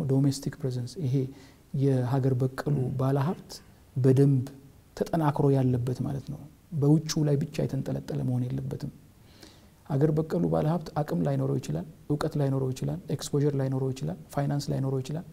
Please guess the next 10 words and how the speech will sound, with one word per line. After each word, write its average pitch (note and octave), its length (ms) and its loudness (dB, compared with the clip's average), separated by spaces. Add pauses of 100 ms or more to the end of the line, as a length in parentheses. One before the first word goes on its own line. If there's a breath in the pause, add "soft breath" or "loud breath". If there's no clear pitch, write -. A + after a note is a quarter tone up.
(520 loud breath)
ያንን F3+ 480 8 (600)
እንዲኖር E3+ 460 10
የማድረግ D#3+ 460 10
ኃላፊነት D3 520 6
መውሰድ B2 260 2
አለብን C3+ 360 -2
እንደ B2+ 140 0
ሀገር B2 240 -4 (920)
የመጀመሪያ። C3+ 560 2
ከዛ F3+ 220 0